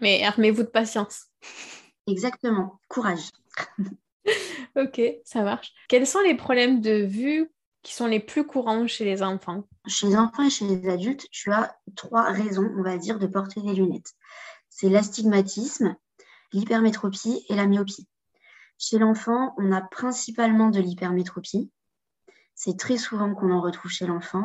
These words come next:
Speaker 2: hein. On peut, c'est souvent parfois accompagné d'astigmatisme et l'enfant pourra aussi développer de la myopie. Les trois peuvent se présenter, mais ce qu'on retrouve le plus, c'est vraiment l'hypermétropie.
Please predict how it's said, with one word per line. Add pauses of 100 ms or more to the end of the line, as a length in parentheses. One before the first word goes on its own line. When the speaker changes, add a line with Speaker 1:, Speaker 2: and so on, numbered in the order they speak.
Speaker 2:
hein. (500)
On
peut,
c'est
souvent
parfois
accompagné
d'astigmatisme (560)
et
l'enfant
pourra
aussi
développer
de
la
myopie. (320)
Les
trois
peuvent
se
présenter,
mais
ce
qu'on
retrouve
le
plus,
c'est
vraiment
l'hypermétropie.